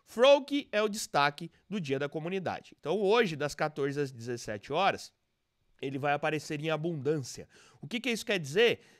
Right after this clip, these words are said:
Que se você ligar um incenso, ele vai aparecer. Só vai aparecer ele. Hoje só aparece Froak das quatorze às dezessete horas. É só ele. E o que você precisa focar? Você precisa focar nele,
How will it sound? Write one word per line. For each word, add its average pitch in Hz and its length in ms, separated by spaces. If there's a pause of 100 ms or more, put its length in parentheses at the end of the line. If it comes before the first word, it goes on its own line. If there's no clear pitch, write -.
(120)
Que - 60
se - 40
você 208 260
ligar 220 280
um 180 80
incenso, 156 640 (260)
ele 240 160
vai 226 140
aparecer. 220 480
Só 262 160
vai 330 160
aparecer 262 500
ele. 120 320 (240)
Hoje 269 380
só 254 320
aparece 226 640
Froak 202 400
das 180 200
quatorze 165 420
às 156 100
dezessete 147 640
horas. 87 260 (380)
É 185 80
só 240 260
ele. 113 240 (240)
E 226 120
o 269 80
que 311 160
você 277 280
precisa 202 440
focar? 185 520 (240)
Você 127 220
precisa 170 460
focar 185 600 (220)
nele, 143 640